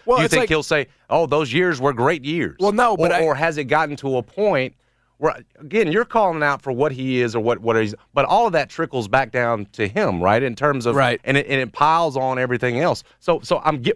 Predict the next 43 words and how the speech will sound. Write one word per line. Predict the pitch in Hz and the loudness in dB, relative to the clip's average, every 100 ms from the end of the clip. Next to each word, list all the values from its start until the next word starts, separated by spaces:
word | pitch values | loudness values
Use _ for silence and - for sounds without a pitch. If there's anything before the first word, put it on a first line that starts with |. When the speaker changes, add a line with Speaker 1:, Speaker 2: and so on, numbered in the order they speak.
| 139 | 0
Speaker 2:
I'm | 151 | -2
getting | 131 175 127 | 0 -2 0
to | 104 | -2
something | - 92 85 | 0 -2 -4
here. | 78 69 _ _ _ _ _ - | -8 -14 _ _ _ _ _ -2
If | 170 - | -2 2
Alex | 175 226 226 - | 2 2 0 -2
Lomax | 147 143 127 110 - | 0 2 0 -2 -2
doesn't | 135 147 139 120 | -2 0 -2 -2
leave | 127 107 | -4 -2
Memphis | 107 104 92 _ - - _ _ | -2 -2 -4 _ -20 -20 _ _
and | 135 127 | -2 -2
say, | - 156 123 | 0 2 2
"I | 139 | 0
had | 135 143 131 | 2 0 0
a, | 123 | 0
I | 139 156 | 0 0
had | 156 | 0
a | 127 | -2
positive," | - - 180 143 143 | -2 0 0 -2 -6
I'm | 131 | -2
saying | 147 120 | 0 2
when | 156 | 0
he's | 165 117 | -2 -2
done, | 117 101 69 _ - | 0 0 -2 _ -4
"I | 135 | 0
had | 135 147 | 2 0
a | 123 | -2
positive | - 170 190 160 143 | 0 2 2 0 -4
experience | 127 - 147 143 123 | -6 -6 -2 0 0
there | 127 117 | 0 2
where | 123 | 4
I | 139 160 | 2 2
enjoyed | 127 98 135 160 143 | -2 -4 -2 0 0
the, | 107 101 - _ | 0 0 -4 _
the | 120 | -8
fans | - 160 165 165 151 123 | -2 2 2 2 0 0
and | 123 | 0
all | 147 147 101 | 2 0 0
of | 85 | -2
it," | 80 _ _ - | -10 _ _ 0
right? | 147 143 _ | 0 -2 _
What, | - | -8